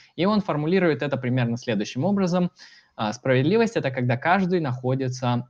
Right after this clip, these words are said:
на своем месте. Или, если чуть более понятно, справедливость — это когда каждый занят своим делом. А, это социальная справедливость, и когда каждый,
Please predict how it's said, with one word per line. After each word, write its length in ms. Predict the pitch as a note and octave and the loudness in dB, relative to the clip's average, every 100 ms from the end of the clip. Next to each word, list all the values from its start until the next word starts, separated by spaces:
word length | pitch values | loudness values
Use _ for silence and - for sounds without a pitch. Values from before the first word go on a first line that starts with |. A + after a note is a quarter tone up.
| - | -10
на 80 | G2+ | -10
своем 600 | - G2+ G2+ G2+ G2+ G2 _ _ - | -6 -4 -2 -2 -2 -4 _ _ -4
месте. 460 | C3+ A2 - - - _ _ _ _ _ _ _ - | 0 0 -4 -14 -18 _ _ _ _ _ _ _ -6
Или, 520 | - C#3 C3+ B2 A2+ A2+ | 0 2 4 4 2 -2
если 240 | G#2+ B2+ | -6 -6
чуть 180 | B2 A#2+ | -4 -4
более 280 | A2 A2+ A2+ | -2 -2 -2
понятно, 460 | - C#3+ G3 G3 D3 | -2 -2 -2 -2 -6
справедливость — 560 | - A#2+ C3 F#3+ D#3+ | -4 -2 0 0 0
это 140 | B2+ A2+ | -4 -4
когда 260 | A#2 A2 | -4 -4
каждый 560 | A2 D#3+ F#3 D#3+ E3+ - | -2 0 2 2 0 0
занят 520 | A#2+ A#2 A2+ A#2+ A#2+ B2+ | -2 0 2 2 -2 -6
своим 540 | - A2+ G#2+ G#2+ G2+ - _ | -12 -6 -4 -2 -4 -8 _
делом. 440 | - A#2+ E2+ B1 - _ _ - - - - | -2 0 0 -8 -18 _ _ -20 -20 -20 -8
А, 300 | G#2 F#2+ F2+ | -4 -4 0
это 380 | F3+ F#3 F3+ - | 0 4 2 2
социальная 640 | - B2 B2+ B2+ G#2 F#2 - | -6 -10 0 2 2 -2 -8
справедливость, 560 | - A2 D3+ G#3 D#3 | -4 -2 0 0 -2
и 100 | - | -4
когда 300 | B2 C3+ C3+ | 0 0 0
каждый, 640 | B2+ D3+ F3 B2+ G2 - | 2 2 2 2 -2 -6